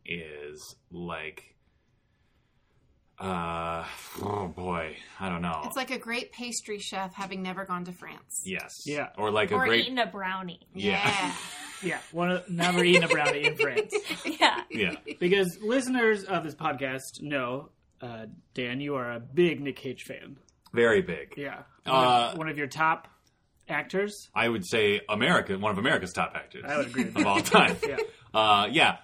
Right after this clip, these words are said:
Speaker 1: My, uh, my dirty secret with this podcast is that as much as I love Nicolas Cage, I love Nicolas Cage,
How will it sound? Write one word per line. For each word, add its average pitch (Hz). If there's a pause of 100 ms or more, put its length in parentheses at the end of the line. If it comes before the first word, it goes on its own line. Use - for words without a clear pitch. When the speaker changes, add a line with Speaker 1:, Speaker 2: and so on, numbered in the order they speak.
(220)
Speaker 1:
My, 196 (560)
uh, 113
my 151
dirty 104
secret 87 (240)
with 85 (260)
this 90
podcast 85
is 82
that 80
as 87
much 123
as -
I 92
love 98
Nicolas 80
Cage, 73
I 90
love 98
Nicolas 95
Cage, 90